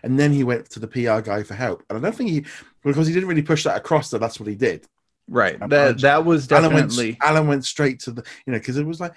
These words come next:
Speaker 1: well, actually, no, he, he did, sh-, he did that last. That was the last thing he did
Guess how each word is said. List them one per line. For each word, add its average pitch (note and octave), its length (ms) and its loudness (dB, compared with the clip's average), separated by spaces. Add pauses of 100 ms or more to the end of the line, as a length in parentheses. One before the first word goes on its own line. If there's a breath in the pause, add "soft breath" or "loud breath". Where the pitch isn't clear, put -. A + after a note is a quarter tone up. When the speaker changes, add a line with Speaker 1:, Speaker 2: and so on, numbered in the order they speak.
(120 soft breath)
Speaker 1:
well, G3 140 0
actually, F3+ 300 -4
no, D3+ 80 -2
he, D#3 220 -4 (200)
he E3+ 200 -6
did, G3 340 -4 (580)
sh-, - 400 -10
he D3+ 140 -4
did D#3+ 200 -4
that - 200 -2
last. B2+ 340 -2
That - 120 -8
was A#2+ 100 -12
the B2+ 80 -4
last D#3+ 340 0
thing D#3+ 140 -4
he C#3+ 100 -2
did C3 300 -2